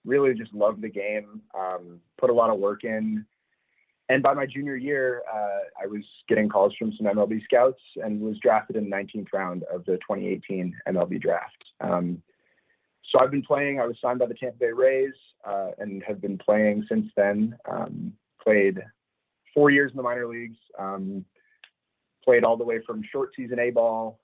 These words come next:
low A, high A, uh, played in the Arizona Fall League, in the Gulf Coast League, in Double A. Um,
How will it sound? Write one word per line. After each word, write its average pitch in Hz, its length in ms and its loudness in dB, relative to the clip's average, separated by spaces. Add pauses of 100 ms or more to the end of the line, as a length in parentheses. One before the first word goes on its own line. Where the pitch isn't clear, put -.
low 117 320 0
A, 110 460 -2 (180)
high 107 220 -2
A, 104 420 2 (300)
uh, 92 240 -8 (180)
played 98 440 2
in 95 540 -4
the - 100 2
Arizona 101 360 2
Fall 123 260 8
League, 117 440 0
in 95 200 -12
the - 80 -12 (260)
Gulf 110 280 2
Coast 147 300 2
League, 127 340 -2
in 98 140 -8
Double 117 340 0
A. 113 320 -4 (600)
Um, 98 400 -6